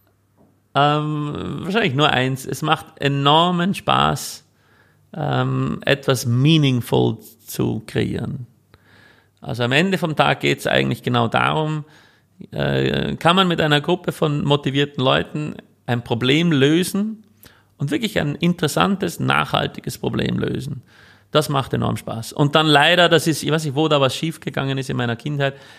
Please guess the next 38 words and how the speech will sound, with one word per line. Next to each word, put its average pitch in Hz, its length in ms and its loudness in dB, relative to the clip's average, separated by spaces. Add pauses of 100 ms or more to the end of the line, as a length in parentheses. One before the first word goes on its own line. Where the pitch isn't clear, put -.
(100)
je 151 160 4
unmöglicher 160 760 2
die 131 120 0
Mission, 143 760 0
umso 135 360 -2
lustiger. - 480 -6 (600)
Also 131 280 -2
ein 170 160 2
normales 180 540 4
Problem 170 380 0
zu 165 120 0
lösen, 160 600 -2 (300)
sicher 175 340 0
auch 170 140 2
spannend. 160 460 2
Da 127 80 2
sind 165 200 -4
auch 147 140 2
dann 143 240 -2 (320)
ganz 170 240 2
andere 156 280 2
Leute 139 300 2
auch 127 80 -2
viel 156 220 -2
besser, 127 300 2
als 120 100 -2
ich's - 200 -6
je 131 200 0
wäre. 156 440 2 (120)
Also, 156 360 -12 (380)
äh, 131 240 -2
wirklich 151 240 -4
dann, 143 300 0
äh, 131 680 -2
äh, 131 40 -10
sowas 147 360 -4
zu 139 120 -10
tun. 147 280 -6